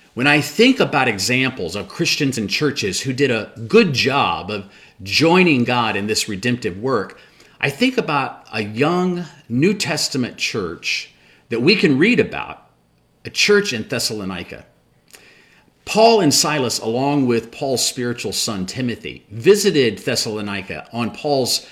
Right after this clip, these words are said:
second missionary trip. You can read about it in Acts, uh, chapter sixteen, seventeen, right in that range.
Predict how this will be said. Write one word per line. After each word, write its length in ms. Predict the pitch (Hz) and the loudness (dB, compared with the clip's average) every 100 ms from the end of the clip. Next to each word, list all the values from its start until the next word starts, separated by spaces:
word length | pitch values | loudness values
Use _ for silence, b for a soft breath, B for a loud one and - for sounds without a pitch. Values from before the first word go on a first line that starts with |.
| B | B
second 560 | - - - 180 180 139 | -4 -2 0 0 -2 -2
missionary 640 | 127 143 123 113 107 101 | -2 0 -2 -4 -4 -6
trip. 420 | 98 - 107 78 - | -6 -6 -6 -8 -12
You 100 | 113 | -6
can 140 | 127 117 | -2 2
read 180 | 180 | 2
about 240 | 185 147 143 | 2 2 0
it 120 | 135 | -2
in 160 | 110 98 | -6 -2
Acts, 520 | 113 120 - - - B B B - | 0 -2 -4 -8 -8 B B B -10
uh, 80 | |
chapter 340 | 98 147 143 135 | -4 -2 -2 -2
sixteen, 560 | - 165 - - 156 | 0 0 -2 -4 -2
seventeen, 520 | 143 147 139 135 147 120 | 0 -2 -2 -2 -2 -2
right 220 | 117 135 | -2 0
in 100 | 123 | 0
that 200 | 120 98 | -2 -4
range. 460 | 104 104 113 - | -6 -6 -8 -12